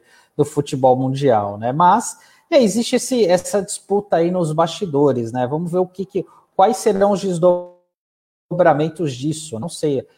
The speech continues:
se o Tite vai pedir demissão ou não, né? É que a situação da C B F vai ficar bastante enrolada aí nos próximos dias, né?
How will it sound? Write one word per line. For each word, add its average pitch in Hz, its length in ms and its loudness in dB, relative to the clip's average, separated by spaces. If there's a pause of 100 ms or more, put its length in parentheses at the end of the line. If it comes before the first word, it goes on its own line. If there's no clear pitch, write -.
(220)
se - 160 -14
o 117 40 -8
Tite - 280 -16
vai 120 160 0
pedir 120 280 -12
demissão 123 720 -2
ou 110 120 -6
não, 127 380 0
né? 131 220 -2
É - 20 -4
que 156 120 -8
a 151 40 0
situação 180 420 -2
da 170 120 -2
C - 160 -2
B 143 100 0
F 156 240 0
vai 160 140 -2
ficar - 440 -2 (300)
bastante 185 540 -2
enrolada 156 600 4
aí 123 140 0
nos 120 220 -8
próximos 123 680 -8
dias, 110 480 -8
né? 117 180 -10